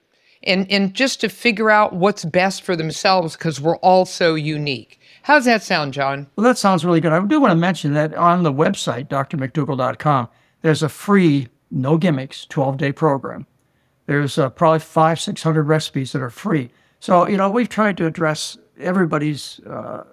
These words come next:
Speaker 2: needs out there, and, and money, we never wanted to be an obstacle for people. So, you know, you can do that. Um,
Speaker 1: And, and I love that. And you know what? I, you know, I, I wanna end this whole thing with this.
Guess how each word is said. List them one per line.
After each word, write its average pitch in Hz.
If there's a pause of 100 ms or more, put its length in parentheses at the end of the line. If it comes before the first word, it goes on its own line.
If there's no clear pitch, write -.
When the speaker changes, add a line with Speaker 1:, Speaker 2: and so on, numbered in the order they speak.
Speaker 2:
needs 170
out 156
there, 156
and, 131 (140)
and 135
money, 165
we 151
never 160
wanted 143
to 135
be 127 (360)
an 151
obstacle 139
for 123
people. 123
So, 139
you 180
know, 151
you 156
can 156
do 170
that. 123 (580)
Um, 110
Speaker 1:
And, 226
and 240
I 233
love 226
that. 143
And 208
you 247
know 277
what? 277
I, 247 (180)
you 233
know, 247
I, 233
I 214
wanna 220
end 202
this 180
whole 180
thing 170
with 147
this. 139